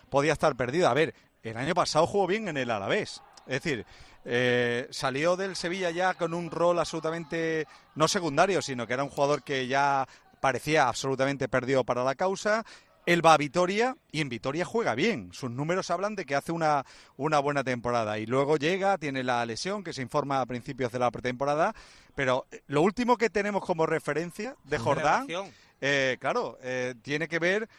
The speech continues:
Speaker 1: eh, con el hecho de verlo ya metido en el grupo, por ejemplo, en esa celebración que ha mostrado el club en un vídeo.
Speaker 2: Sí, en, en el club enseña,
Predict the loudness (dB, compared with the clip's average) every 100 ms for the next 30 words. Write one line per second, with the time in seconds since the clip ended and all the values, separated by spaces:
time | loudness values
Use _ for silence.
0 | _ -12 -6 -2 -2 -2 -4 -4 -2 -2
1 | -4 -6 -8 -8 -6 -6 -2 -2 -2 0
2 | 0 0 0 -2 -2 0 2 2 0 0
3 | -2 -2 -4 -6 -6 -4 0 0 0 -2
4 | -2 -2 -4 -4 0 2 2 0 -2 -2
5 | -2 -2 -2 -2 -2 -2 -2 -4 -4 0
6 | 2 2 -2 -4 -8 -8 -8 -8 -10 -14
7 | -16 -12 -12 -6 -2 -2 0 0 0